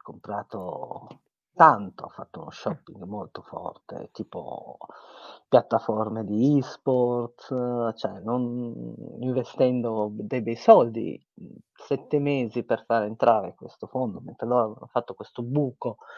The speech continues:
Speaker 1: clamoroso, questo fondo non è entrato e quindi c'è proprio,
Speaker 2: Ma
Speaker 1: no,
Speaker 2: si
Speaker 1: non
Speaker 2: sa il
Speaker 1: so il
Speaker 2: motivo?
Speaker 1: futuro.
Speaker 2: Si sa il motivo, Alessandro? Io non ho capito se si sa il motivo. Se è mai uscito il vero motivo,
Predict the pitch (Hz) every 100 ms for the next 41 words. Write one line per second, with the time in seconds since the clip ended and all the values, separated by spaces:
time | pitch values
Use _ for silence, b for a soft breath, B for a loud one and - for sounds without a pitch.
0 | B B B - 147 135 170 202 135 170
1 | 107 - - 117 123 113 - - 151 170
2 | - - 120 120 - 135 143 127 110 -
3 | 104 - - 107 87 - _ _ _ _
4 | _ _ - 110 _ _ B B 196 226
5 | 247 311 233 381 214 202 196 131 123 95
6 | 143 - 123 123 220 359 107 101 110 101
7 | 92 87 - 98 101 180 113 107 123 120
8 | 113 110 - 113 120 107 101 - - 104
9 | - _ _ _ _ _ _ _ _ _
10 | _ _ _ _ _ - 143 143 160 135
11 | - 151 131 123 131 123 120 - 107 101
12 | 104